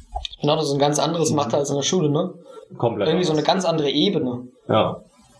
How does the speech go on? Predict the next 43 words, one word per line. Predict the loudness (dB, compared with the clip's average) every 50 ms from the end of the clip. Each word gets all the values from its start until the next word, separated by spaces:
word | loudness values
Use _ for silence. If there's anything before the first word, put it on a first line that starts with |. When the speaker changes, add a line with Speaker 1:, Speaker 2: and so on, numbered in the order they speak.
| _ _ -20 _ _ _ _ _ _
Speaker 1:
Du | -2 0
bist | 0 0 0
so | 0 0 2 0 0 -2
Speaker 2:
Es | -4 -4
geht | -2 0
ja | 2 2
Speaker 1:
auf | 2 2
Speaker 2:
gar | 2 2
Speaker 1:
dem | 2
Speaker 2:
nicht | 0 0
mehr | 0 2
um | 2
Speaker 1:
einfachen | 2 2 2 2 2 0 0 0 0 0
Speaker 2:
Rechnen. | 2 2
Speaker 1:
Level | 2 2 2 0 0 0
der | 0 0 0
Mathe, | 0 0 -2 -2 0 -2 0 0 -2 -6 -4
aber | -2 0 2 2 2 0
in | 0 0
einem | 2 2 2 0 0 -4 -8 -14 -18 -18 -18 -18 -18 -20 -20 -20 -20 -20 _ _ _ _ _
übelst | 0 2 4 2 2 0 0 0 0
umfangreichen, | 0 2 2 2 0 0 2 2 2 2 2 0 2 2
du | 0 0 -2 -6 -12 -18 _ _
erklärst | -2 0 2 0 0 0 0 0
alles | 0 0 0 0
übelst | 0 0 0 2
umfangreich | 2 2 2 2 2 2 2 0 -2 -4
gefühlt, | -2 0 2 0 0 -2 -4
so. | -2 0 0 0 0 -4 -8 -14 -20 -20 -20 -20 -20 _ _ _
Wir | -2 -2
sind | 2 2
ja | 0
gerade | 2 2 0 0 2
einfach | 2 0 0 0
nur | 0 0 0
bei | 0 0
Plus- | -2 -4 0 0 0 2 2
und | 2 2 2
Minusaufgaben | 2 4 2 2 2 2 0 0 2 2 2 2
und | 0
bei | 0 -2
Gleichungen | 0 2 2 2 2 2 0 2 2 2 2
lösen, | 2 2 2 2 0 -2 -4 -6